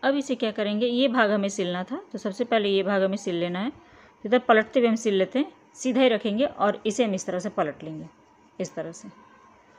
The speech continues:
पलटने के बाद आप क्रोशिया से भी सिल सकती हैं या फिर सुई से भी सिल सकती हैं। तो ये भाग हम यहाँ से यहाँ तक सिल लेते हैं पहले।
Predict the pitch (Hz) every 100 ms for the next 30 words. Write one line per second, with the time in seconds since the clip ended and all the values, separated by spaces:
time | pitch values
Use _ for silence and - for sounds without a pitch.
0 | - - - - 214 214 254 247 254 240
1 | 233 233 208 208 240 254 240 262 240 240
2 | 240 262 247 214 262 320 233 196 220 262
3 | - 165 - 165 - 180 170 190 185 262
4 | 262 202 190 180 180 190 185 170 170 254
5 | - 180 180 190 240 233 196 254